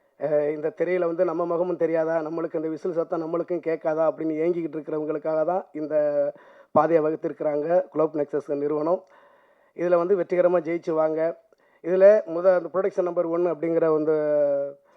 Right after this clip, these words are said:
எனக்கு இந்த வாய்ப்பு கிடைச்சது, பெரிய பெரிய ஒரு சந்தோஷம்.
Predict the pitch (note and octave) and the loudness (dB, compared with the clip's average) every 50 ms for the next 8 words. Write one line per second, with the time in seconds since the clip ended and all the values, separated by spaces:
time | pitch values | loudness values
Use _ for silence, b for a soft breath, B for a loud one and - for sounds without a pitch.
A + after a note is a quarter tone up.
0 | b b b b b b - C#3+ D3+ D3+ D3 D#3 D3+ D3 D3+ D3+ D#3 D#3+ D#3 D#3 | b b b b b b -8 -6 -6 -6 -6 -6 -6 -4 -2 0 -2 -2 -2 -6
1 | D3 D3+ D3 - F3 F3+ G#3+ G#3 - E3+ E3+ F3+ E3+ D3+ E3+ F3 F3+ E3 D#3+ D#3 | -8 -8 -8 -6 -4 -2 -2 -2 -2 -2 -2 -2 -2 -2 -2 -2 -2 -2 -2 -4
2 | D3 - C#3+ D3+ D#3 E3 C#3+ - - F3+ G3+ A3 | -4 -4 -4 -2 -2 -4 -4 -2 0 0 0 -2